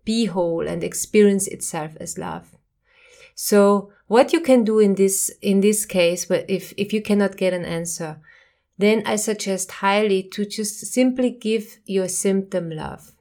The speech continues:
Love it so it, you can bring it back into wholeness again.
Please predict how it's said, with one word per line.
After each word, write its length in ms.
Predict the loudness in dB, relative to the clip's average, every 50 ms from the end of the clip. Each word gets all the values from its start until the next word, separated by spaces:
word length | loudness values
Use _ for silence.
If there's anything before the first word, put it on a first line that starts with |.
| _ _ _ _ _ _ _ _ _ _ _ _ -2
Love 380 | 2 4 4 4 4 4 4
it 220 | 4 2 2 2 0
so 200 | -2 -4 -2 -4
it, 180 | -6 -8 -10 -12 _ _ _ _
you 200 | -6 -4 -4 -4
can 300 | -2 0 0 2 2 2
bring 260 | 4 4 4 4 4
it 140 | 2 0 0
back 300 | 0 0 0 0 -4 -6 -6
into 340 | -2 -2 -2 -2 -4 -8
wholeness 580 | -12 -6 -2 0 2 2 2 0 -2 -4 -6 -8
again. 520 | -10 -10 -10 -10 -10 -10 -12 -14 -16 -18